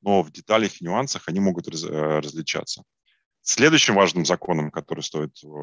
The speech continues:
ознакомиться, он так и называется «О государственной гражданской службе Российской Федерации». Номер закона семьдесят девять Ф З, принят двадцать седьмого июля две тысячи четвёртого года.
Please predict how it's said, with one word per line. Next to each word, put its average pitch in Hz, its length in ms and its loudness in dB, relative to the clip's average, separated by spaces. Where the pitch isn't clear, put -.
ознакомиться, 85 640 -6
он 101 240 0
так - 220 -2
и - 40 -4
называется 85 640 0
«О 85 80 -4
государственной 92 600 0
гражданской 87 520 -2
службе 95 460 -4
Российской 87 360 -4
Федерации». 80 640 0
Номер 98 260 4
закона 82 400 -2
семьдесят 85 440 -2
девять 82 260 -2
Ф 98 120 -2
З, 160 280 2
принят 110 280 0
двадцать 87 380 -2
седьмого 95 520 0
июля 104 420 2
две 85 120 -8
тысячи - 480 -6
четвёртого 85 1500 -2
года. 76 280 -6